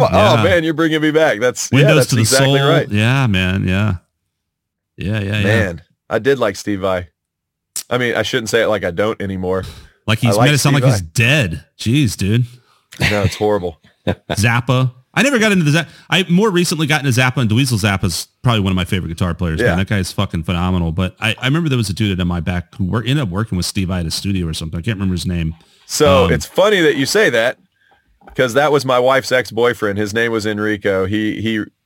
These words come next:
Speaker 1: yeah, he engineered for Steve Vai.
Speaker 2: Really? Okay.
Speaker 1: Yeah, Carissa would told me a story one time when we were first dating. You remember the Grove?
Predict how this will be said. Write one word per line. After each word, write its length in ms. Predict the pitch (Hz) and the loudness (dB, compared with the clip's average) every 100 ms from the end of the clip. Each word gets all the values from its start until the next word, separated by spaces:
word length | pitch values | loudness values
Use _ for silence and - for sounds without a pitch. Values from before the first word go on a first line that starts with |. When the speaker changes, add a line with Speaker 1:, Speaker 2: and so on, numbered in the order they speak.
| - | -6
Speaker 1:
yeah, 280 | 113 104 101 | 0 0 0
he 240 | 113 104 | -4 -4
engineered 540 | 117 113 107 110 113 101 | -4 -4 -4 -2 -2 -4
for 100 | 101 | -8
Steve 300 | - 101 92 | -6 -6 -2
Vai. 280 | 92 90 85 _ _ _ _ _ _ | -2 -2 -6 _ _ _ _ _ _
Speaker 2:
Really? 380 | 123 151 95 80 120 | 0 0 0 -4 -6
Okay. 260 | 123 127 | -2 0
Speaker 1:
Yeah, 280 | 123 117 107 | 2 2 0
Carissa 520 | - 139 139 135 123 | -2 2 2 2 0
would 160 | 117 101 | -2 0
told 200 | 135 131 | 0 2
me 100 | 120 | 0
a 60 | 107 | -4
story 340 | - 131 127 | 0 2 2
one 180 | 113 107 | 0 0
time 240 | 113 110 | 0 -2
when 100 | 110 104 | -2 -2
we 80 | |
were 60 | 104 | -2
first 300 | 113 113 98 | 0 -2 0
dating. 440 | 104 110 104 95 - _ _ _ - | 0 2 0 -6 -12 _ _ _ -6
You 120 | 127 | 0
remember 220 | 156 175 | 2 2
the 100 | 127 | -2
Grove? 680 | 95 104 110 120 147 156 | -2 2 4 4 0 -4